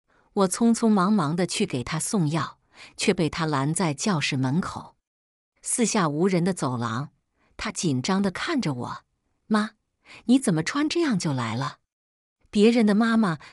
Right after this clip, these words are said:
都年轻漂亮，就你邋里邋遢的，你别来丢我的人好不好？”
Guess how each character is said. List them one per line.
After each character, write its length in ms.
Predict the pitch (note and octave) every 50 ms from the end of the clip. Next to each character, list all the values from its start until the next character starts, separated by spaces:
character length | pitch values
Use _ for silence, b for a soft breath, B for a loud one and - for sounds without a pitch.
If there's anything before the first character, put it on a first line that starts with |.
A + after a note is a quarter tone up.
| B B
都 160 | - F#3+ F#3
年 240 | F#3 E3 D3+ D3+ F3
轻 220 | - - A3 A3
漂 280 | G#3+ - C4+ B3 G3 D3
亮， 300 | C3+ C3 A#2+ - - _ _ B B B B B B B
就 160 | - G3+ F#3
你 160 | D#3+ D3 C#3
邋 200 | C3+ D#3+ F3+ F3
里 140 | F3 D#3+ C#3
邋 180 | C3+ D3 D3 D3+
遢 220 | - - E3 D3+
的， 200 | C#3+ D3 - - _ _ B B B B B B B B
你 100 | A3 G#3
别 220 | F3+ A3 A#3 C4+
来 160 | D#4 D4 B3+
丢 180 | B3 - D4 D4
我 160 | C#4 G3+ D3
的 100 | C3+ D3+
人 240 | C#3+ D3 C#3+ F3 G#3+
好 240 | A3+ - - B2+ -
不 140 | - - D3+
好？” 380 | - - - - - - _